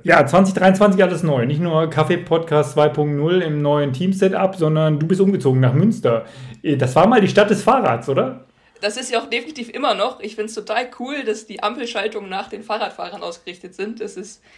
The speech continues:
Speaker 2: äh, totales Paradies. Äh, es wird auch dieses Jahr hier, es gibt jeden, jeden Tag verschiedene, äh, Gruppen, wo man mit siebzig, achtzig Leuten im F-, ab Frühjahr zusammenfahren kann, das an, teilweise auch in Rennen endet und so. Also es wird definitiv sehr, sehr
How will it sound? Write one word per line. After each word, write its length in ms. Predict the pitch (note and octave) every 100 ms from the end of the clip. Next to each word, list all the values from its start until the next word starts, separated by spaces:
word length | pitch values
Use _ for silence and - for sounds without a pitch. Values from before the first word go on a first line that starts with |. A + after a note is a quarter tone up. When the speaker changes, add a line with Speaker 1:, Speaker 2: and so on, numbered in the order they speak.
| _ _
Speaker 2:
äh, 200 | D#3+ E3+ F3+ _ _
totales 420 | G#3 G3+ A3+ A#3
Paradies. 600 | - G3+ F#3+ G#3 B3+ - _ _ _ _
Äh, 140 | - F#3
es 120 | F#3+
wird 140 | G#3
auch 140 | G3 A3
dieses 280 | G3+ G#3+ G#3
Jahr 240 | F#3 F#3
hier, 320 | F#3+ F3+ F3+ -
es 100 | -
gibt 220 | F#3+ _ _ _
jeden, 520 | F3+ G3+ F#3 F#3 - _
jeden 260 | F3+ G3+
Tag 380 | G3 G#3 G3 G#3
verschiedene, 800 | - G3 - G3 G3 F#3 F3 - _ _ _ _
äh, 200 | - F3+
Gruppen, 420 | F3+ G#3+ A#3 G#3+
wo 60 | G3
man 220 | F#3 F#3+
mit 160 | G3 -
siebzig, 480 | - A3 - G3 G3
achtzig 260 | G3+ G#3+
Leuten 400 | F#3+ G3 G#3 G3
im 140 | F#3 F#3
F-, 160 | - _ -
ab 160 | G3
Frühjahr 340 | - A3 G#3 G3
zusammenfahren 640 | F3+ F#3 G3+ G3 F#3 F#3
kann, 300 | G3+ G3 G3
das 180 | F#3 -
an, 480 | F3+ F3 F3+ F3 -
teilweise 400 | G3 F#3 G3 F3
auch 120 | F#3
in 100 | F#3
Rennen 300 | F3 G3 G3
endet 340 | - F#3+ F#3
und 100 | F#3+
so. 180 | E3+ F3+
Also 180 | F3 E3+ E3+ _ _ _
es 60 | -
wird 100 | F3+
definitiv 480 | G#3+ G#3 G#3 F#3+ -
sehr, 320 | F3 F3+ E3+
sehr 140 | E3+